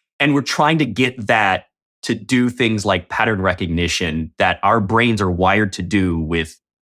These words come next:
milliwatts, ti-, nanowatts, milliwatts, right? Nothing, no power. And we can do this immediate object recognition. And to do that on a computer, we're talking, you know, watts of power,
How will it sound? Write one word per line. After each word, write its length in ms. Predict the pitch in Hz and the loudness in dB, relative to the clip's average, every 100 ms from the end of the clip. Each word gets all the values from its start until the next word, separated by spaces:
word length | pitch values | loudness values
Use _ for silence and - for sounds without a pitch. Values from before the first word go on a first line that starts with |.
| - | -4
milliwatts, 880 | 92 107 98 85 - - - - - _ - | 0 2 2 0 -2 -6 -8 -14 -14 _ -14
ti-, 360 | - 156 139 151 | -4 -2 0 0
nanowatts, 720 | 147 135 135 117 95 71 147 | 2 2 2 2 2 0 0
milliwatts, 580 | 151 151 117 90 71 110 | 2 2 2 0 0 0
right? 280 | 101 131 - _ _ | 0 0 -8 _ _
Nothing, 540 | 170 185 - - 110 | 0 2 2 0 0
no 240 | 156 175 185 | 2 2 2
power. 460 | - 143 135 98 | 0 2 2 2
And 180 | - 120 | 2 2
we 80 | 123 | 2
can 100 | 135 | 0
do 120 | 127 | 0
this 180 | 120 - | -2 -2
immediate 460 | 135 131 165 165 - | -2 2 2 2 2
object 400 | 110 117 117 104 | 0 2 -2 0
recognition. 720 | 104 101 87 160 165 95 95 - _ _ | -2 0 0 0 0 -2 -4 -16 _ _
And 240 | 151 156 - | -2 -2 -6
to 140 | 156 | -6
do 180 | 151 208 | 0 2
that 140 | 196 | 4
on 100 | 160 | 2
a 60 | 135 | 2
computer, 580 | 123 117 214 160 123 117 | -2 0 0 2 0 0
we're 140 | 147 | -4
talking, 480 | - 113 107 113 101 | 0 0 0 0 -2
you 120 | 90 _ | -4 _
know, 160 | 101 85 | -4 -2
watts 480 | 95 127 127 - - | 2 2 2 0 -4
of 220 | 117 - | -4 -2
power, 500 | - 110 90 67 | 0 2 2 0